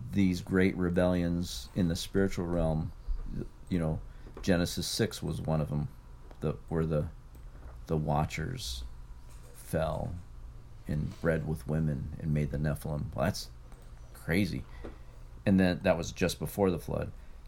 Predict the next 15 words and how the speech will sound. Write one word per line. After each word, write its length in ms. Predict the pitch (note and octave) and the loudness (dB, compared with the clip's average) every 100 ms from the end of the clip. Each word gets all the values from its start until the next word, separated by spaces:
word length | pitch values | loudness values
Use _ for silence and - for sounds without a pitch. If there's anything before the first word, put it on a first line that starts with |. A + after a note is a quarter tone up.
| - - - - - - - | -16 -14 -16 -16 -14 -14 -2
And 100 | G2+ | 6
then 120 | G2+ F#2 | 8 10
right 180 | F#2 | 10
after 240 | F2+ F#2 F2 | 10 8 4
the 140 | E2 | 0
flood, 360 | - E2 D2+ D#2+ - - - - - | 0 2 2 2 -6 -16 -16 -8 -2
I, 100 | F2 | 2
I 100 | F#2+ | 2
mean, 240 | G2 G#2 F2 | 4 6 6
I'm 120 | D#2+ | 6
talking 280 | E2+ D#2 C#2 | 6 4 2
a 40 | |
couple 240 | - D2 | 0 -2
centuries, 420 | D2+ E2+ D#2 D#2 - | 0 0 0 -2 -2
but 200 | D2+ | -4